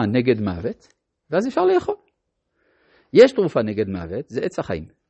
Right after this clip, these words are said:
אז לפי זה יוצא שהוא צריך לאכול מעץ החיים קודם, ואחרי זה מעץ הדעת. יוצא שהחטא של אדם הראשון איננו אכילת עץ הדעת,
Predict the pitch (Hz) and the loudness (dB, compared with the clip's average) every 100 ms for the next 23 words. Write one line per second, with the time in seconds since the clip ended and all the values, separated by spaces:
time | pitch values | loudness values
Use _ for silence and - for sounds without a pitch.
0 | _ _ _ _ _ _ - 95 98 135 | _ _ _ _ _ _ -10 -8 -2 0
1 | 143 196 269 175 147 254 - - - 175 | 0 0 2 2 2 -2 -4 -6 -6 -4
2 | 175 151 139 113 117 104 - 104 110 - | -2 -2 -2 0 -2 -4 -2 -2 -4 -4
3 | 95 73 - 240 269 - 339 349 240 - | -4 -4 -6 -8 -10 -10 -8 -6 -6 -6
4 | 160 120 - - _ _ _ _ _ - | -6 -6 -8 -14 _ _ _ _ _ -20
5 | - _ _ 113 117 240 220 143 - - | -20 _ _ -2 0 2 4 4 0 -10
6 | - - 110 - - 220 247 - 131 156 | -12 -6 -4 -6 -6 -4 -4 -4 -4 -2
7 | 147 127 196 185 - 143 220 277 214 - | 0 0 0 0 0 0 2 0 -2 -4
8 | 165 165 165 151 143 113 - | -4 -4 -6 -8 -6 -8 -8